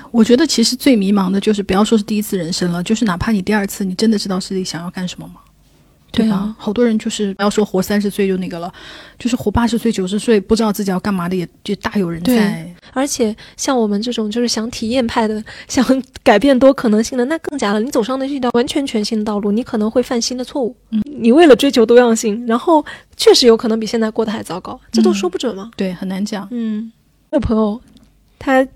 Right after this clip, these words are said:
Speaker 2: 就是，我觉得他跟剧里的女主就是有一点很像，他说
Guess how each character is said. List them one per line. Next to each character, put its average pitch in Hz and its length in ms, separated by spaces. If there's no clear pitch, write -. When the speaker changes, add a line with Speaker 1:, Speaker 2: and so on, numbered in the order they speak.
Speaker 2:
就 254 140
是， 233 180
我 220 140
觉 214 140
得 226 160
他 240 180
跟 240 160
剧 247 120
里 214 100
的 208 100
女 202 140
主 208 120
就 202 140
是 208 80
有 202 140
一 - 20
点 226 140
很 214 100
像， 226 220
他 247 100
说 240 220